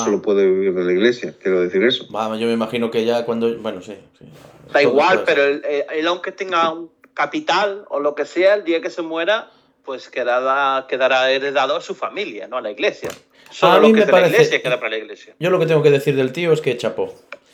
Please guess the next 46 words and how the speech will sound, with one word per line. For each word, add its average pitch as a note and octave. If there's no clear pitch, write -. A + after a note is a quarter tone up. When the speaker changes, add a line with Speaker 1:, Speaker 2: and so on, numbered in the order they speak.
Speaker 2:
Aparte C3
que C3+
tuvo C#3+
que C3
ser C3+
una B2+
decisión B2+
muy C#3+
difícil A#2
para A#2+
él, F#3
y C3+
me C3
parece B2+
que C3
el B2
tío C#3
fue C3+
consecuente, F3+
y C3
vale D#3
que D3+
la C#3+
iglesia C#3+
no C#3
acepta C3+
que C3
solo C3
los B2
sacerdotes B2
se, A2
se A2+
casen, A2
pues G2+
bueno, D3+
pues -
eso B2
ya D#3
lo B2
saben A2+
cuando G#2+
se G#2+
ordenan. A#2
Pues G2+
no A2+
sé. A#2+